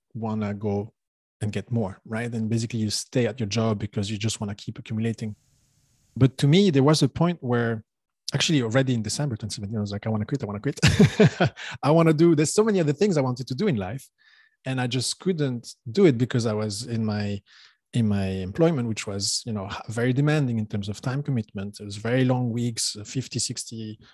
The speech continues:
hours were normal weeks, basically, were fifty to sixty hours a week. Sometimes work on weekend, depending on the clients and how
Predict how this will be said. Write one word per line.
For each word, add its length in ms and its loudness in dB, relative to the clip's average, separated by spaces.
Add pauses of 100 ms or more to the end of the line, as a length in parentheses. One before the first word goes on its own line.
(140)
hours 580 2
were 400 -4
normal 460 4
weeks, 400 -4
basically, 440 -4 (500)
were 200 2
fifty 320 -2
to 120 -8
sixty 280 -6
hours 200 0
a 60 0
week. 280 0 (1160)
Sometimes 420 -2
work 160 0
on 60 0
weekend, 340 2
depending 340 -4
on 100 -2
the 60 -4
clients 440 -2
and 160 -8
how 480 -6